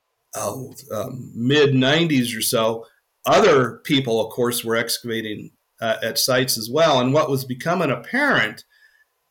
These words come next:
was that there was an earlier Neolithic component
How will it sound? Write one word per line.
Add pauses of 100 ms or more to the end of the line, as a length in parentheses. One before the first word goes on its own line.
was (300)
that
there
was
an
earlier
Neolithic
component